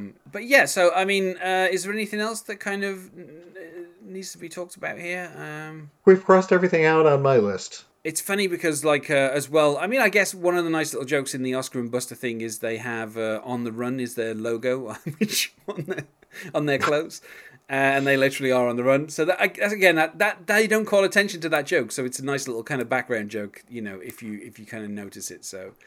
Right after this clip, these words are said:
Speaker 1: uh, but yeah, uh, and, uh, and I, I, I, I mean, the fact that, like, they run into Stan Sitwell and that kind of nothing comes of that. It's like,
Speaker 2: Oh, okay. A question for you: why is Stan Sitwell in the hospital?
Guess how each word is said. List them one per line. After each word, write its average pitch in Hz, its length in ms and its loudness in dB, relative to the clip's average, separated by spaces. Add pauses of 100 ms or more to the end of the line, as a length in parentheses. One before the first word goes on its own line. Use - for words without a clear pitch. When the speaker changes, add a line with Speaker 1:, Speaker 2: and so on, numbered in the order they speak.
(140)
Speaker 1:
uh, 104 540 -10
but 107 140 -10
yeah, 101 220 -6 (200)
uh, 117 320 -10 (100)
and, 151 240 -4
uh, 185 220 -4
and 190 180 -2 (160)
I, - 60 -16 (100)
I, - 140 -4 (100)
I, 175 120 0 (140)
I - 20 0
mean, 180 180 2
the 170 80 0
fact 175 240 0
that, 160 380 -4
like, 139 180 -4
they 139 140 2
run 151 180 2
into 147 180 -4
Stan 131 280 0
Sitwell 123 400 -2
and 117 100 -4
that 117 140 -8
kind 120 180 -6
of 107 240 -10 (100)
nothing 123 460 -8
comes 127 320 -8
of 127 60 -6
that. 127 200 -4
It's - 140 -12
like, 110 380 -6
Speaker 2:
Oh, 180 160 12 (260)
okay. 147 240 8 (100)
A 156 180 -2
question 185 420 4
for 156 140 0
you: 110 280 4
why 143 280 6
is 202 200 6
Stan 160 400 0
Sitwell 143 460 4
in 139 60 -6
the 135 80 -2
hospital? 170 600 -4